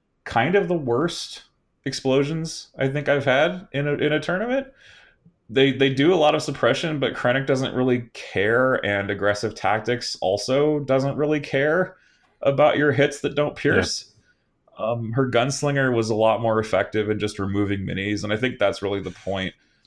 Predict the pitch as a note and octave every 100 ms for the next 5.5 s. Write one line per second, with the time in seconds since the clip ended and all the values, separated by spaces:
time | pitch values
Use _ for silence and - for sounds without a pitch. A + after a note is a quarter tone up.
0 | _ _ G2+ G2 F#2+ - A2+ B2 B2+ C3
1 | B2 B2+ A#2 - - G2 G2+ - G#2 G2+
2 | G2+ G2+ F#2 F#2+ F#2+ - F#2+ F#2+ - G#2
3 | G2 - F#2+ F#2 - A2 A2 - F#2+ G2+
4 | F#2 G2+ G2 - F#2+ F2+ - G2 F#2+ -
5 | G2+ F#2 F#2+ F#2+ G2